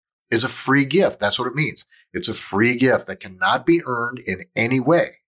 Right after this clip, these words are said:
Otherwise, it's no longer grace.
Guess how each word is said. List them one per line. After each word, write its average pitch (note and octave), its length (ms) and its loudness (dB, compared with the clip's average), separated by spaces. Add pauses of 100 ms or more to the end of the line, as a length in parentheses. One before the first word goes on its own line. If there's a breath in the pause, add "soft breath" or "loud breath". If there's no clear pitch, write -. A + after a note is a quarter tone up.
(760)
Otherwise, F#2+ 720 2 (960)
it's - 180 -2
no C3 140 2
longer C#3 280 0
grace. - 580 -8